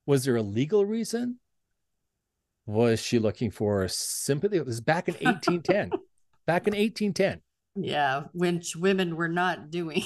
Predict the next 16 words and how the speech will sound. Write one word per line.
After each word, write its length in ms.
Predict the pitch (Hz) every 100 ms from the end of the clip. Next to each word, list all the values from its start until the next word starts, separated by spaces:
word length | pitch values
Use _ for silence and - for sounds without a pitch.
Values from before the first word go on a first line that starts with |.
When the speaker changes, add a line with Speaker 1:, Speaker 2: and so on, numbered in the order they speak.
| -
Speaker 2:
<laughs> 180 | 226 -
many 260 | 220 180 165
businesses, 480 | 170 170 170 120 139
Speaker 1:
No, 180 | 214 -
Speaker 2:
for 120 | - 131
sure. 300 | - 165 151
Speaker 1:
no. 300 | 196 87 - _ _ _ - - -
So, 380 | - 185 185 -
so 220 | - 185
that 340 | 151 190 226 -
started 400 | - 214 202 180
my 160 | 170
quest 800 | 147 - 208 226 120 - - - _ _ -
to 60 |
find 400 | 131 151 147 151
out 260 | 143 139